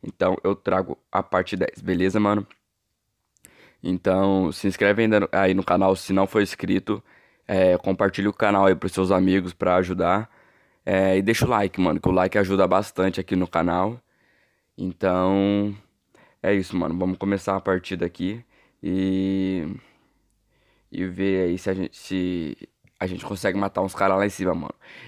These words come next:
Eu não sei se tem gente que cai lá em cima ainda. Um, uns carinha lá do grupo lá do WhatsApp falou que tem bastante gente que cai lá ainda pra subir rank. Então,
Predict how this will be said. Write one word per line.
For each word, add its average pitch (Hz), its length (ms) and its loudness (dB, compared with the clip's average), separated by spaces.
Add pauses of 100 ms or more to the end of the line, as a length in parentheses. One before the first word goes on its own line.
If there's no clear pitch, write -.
Eu 107 280 6
não 120 160 4
sei 117 180 4
se - 100 -8
tem 104 320 0
gente 98 420 0 (100)
que 90 120 -10
cai 92 240 2
lá 92 100 2
em 98 60 -2
cima 92 280 -4
ainda. 113 400 -2 (420)
Um, 104 640 -2
uns 101 160 -4
carinha 107 320 0
lá 104 100 2
do 101 140 0
grupo 101 280 -2
lá 92 120 4
do 80 100 0
WhatsApp 95 580 0
falou 98 380 0
que 120 360 -6 (640)
tem 98 220 0
bastante 104 380 0
gente 110 240 -2
que - 80 -8
cai 104 240 0
lá 104 80 2
ainda 98 340 2
pra 98 460 -2
subir 110 280 -4
rank. 104 340 -2
Então, 95 480 -2